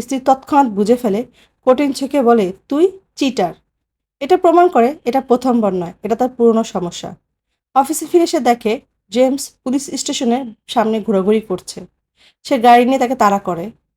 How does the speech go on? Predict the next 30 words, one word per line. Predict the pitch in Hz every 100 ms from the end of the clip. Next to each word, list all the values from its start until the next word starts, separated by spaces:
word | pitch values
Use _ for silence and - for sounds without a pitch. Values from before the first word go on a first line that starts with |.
| _ -
আর | 214 202
এখানেই | 226 311 277 302 - -
পরের | 208 226
অধ্যায় | 208 185 247
শেষ | 254 - 180 -
হয়। | 175 - _ _ _ _ _ _ _ _ _ _ _ _ _ _ _
এখন | 247 240 311 294
গল্প | 285 285
ফোকাস | 320 262 233 254 262
যায় | 262 330
জেমসের | 208 220 226 240 185
দিকে। | 185 175 - - _ _ _ _ _ -
আমরা | 247 269
দেখি | 320 359 359
সে | 302 233
ড্রাগ | 220 226 226
নেয়, | 233 269 302 _
টাকা | 202 220
জোগাড়ের | 220 233 269
চেষ্টা | 254 - 185
করে, | 180 - 170 - - - _
রাস্তার | 226 226 285 262
গাড়ি | 220 233
হ্যান্ডেল | 262 247 269
চেক | 277 220 220
করে | - 208 233 - _
কেউ | 247
আনলক | 233 202 214 220 233
রেখেছে | 208 208 - 208
কিনা। | 175 175